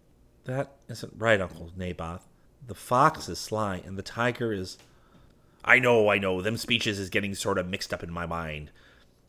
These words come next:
But if that she-devil don't quail when she hears 'em, my name ain't Naboth Perkins. Perhaps I ought to have committed 'em more to memory, eh, Sam? What do you say to wait until tomorrow?" "No, Uncle.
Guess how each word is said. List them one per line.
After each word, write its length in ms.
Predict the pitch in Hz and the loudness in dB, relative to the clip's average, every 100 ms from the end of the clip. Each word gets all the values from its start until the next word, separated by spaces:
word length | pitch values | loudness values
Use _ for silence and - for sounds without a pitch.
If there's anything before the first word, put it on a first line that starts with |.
| - | 4
But 120 | 120 | 4
if 80 | 117 | 6
that 240 | 143 - - | 4 4 -12
she-devil 600 | - - 180 147 135 135 | -2 4 6 10 10 10
don't 260 | 127 123 113 | 8 4 2
quail 480 | - 110 110 101 95 | -2 2 4 4 0
when 140 | 92 | -2
she 180 | 92 95 | -6 -6
hears 300 | 92 98 92 | 0 0 0
'em, 160 | 90 87 - - | -4 -8 -14 -10
my 240 | - 113 113 | 4 6 6
name 340 | 107 107 98 - | 4 0 -2 -6
ain't 280 | 98 92 - - - | -8 -10 -10 -20 -10
Naboth 440 | 90 95 85 85 - | -4 -2 -2 -4 -6
Perkins. 640 | 95 90 82 80 - - _ _ _ _ - | -4 -4 -6 -14 -14 -16 _ _ _ _ -6
Perhaps 320 | 104 120 113 | 0 2 2
I 100 | 107 | 4
ought 80 | 107 | 4
to 60 | 101 | 4
have 160 | 92 | -2
committed 360 | - 92 95 90 | -4 -4 -2 -2
'em 60 | 90 | -4
more 240 | 87 90 | -2 -2
to 100 | - | -4
memory, 440 | 85 85 85 82 | -6 -6 -4 -4
eh, 120 | 80 80 | -4 -4
Sam? 440 | - 78 73 71 - _ - - | -6 -6 -8 -10 -18 _ -18 4
What 180 | 135 - | 4 4
do 80 | |
you 80 | 107 | -2
say 340 | - 95 90 82 | -2 -2 -2 -2
to 100 | 80 | -4
wait 220 | 87 92 | -4 -4
until 240 | 82 85 | -6 -12
tomorrow?" 600 | 80 85 82 80 76 76 - _ _ _ _ _ _ _ 170 | -10 -6 -4 -4 -4 -8 -14 _ _ _ _ _ _ _ -14
"No, 520 | 113 110 110 110 104 | -8 -4 0 2 2
Uncle. 440 | 95 87 95 87 | 0 -4 -10 -10